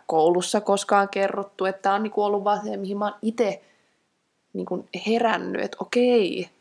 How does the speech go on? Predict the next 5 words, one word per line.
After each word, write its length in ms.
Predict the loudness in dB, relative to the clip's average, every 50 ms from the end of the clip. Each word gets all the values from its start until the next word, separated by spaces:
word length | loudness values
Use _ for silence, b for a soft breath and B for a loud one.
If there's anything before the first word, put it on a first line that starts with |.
| _ _ _ _ _ _ _ _ _ _ _ _ _ _ _ _ _
et 140 | -10 -10 -2 2
on 340 | 4 4 4 4 2 0 -2 -2
myös 640 | -2 0 2 2 2 2 0 -2 -6 -12 -14 -16 _ _ _ _ _ _ _ _ _ _ 2
ei-monogamisia 1000 | 4 4 6 4 2 0 0 0 -2 0 0 -2 -2 -2 -8 -6 -4 -4 -4 -4
suhteita, 540 | -4 -8 -8 -10 -6 -4 -4 -2 -2 -4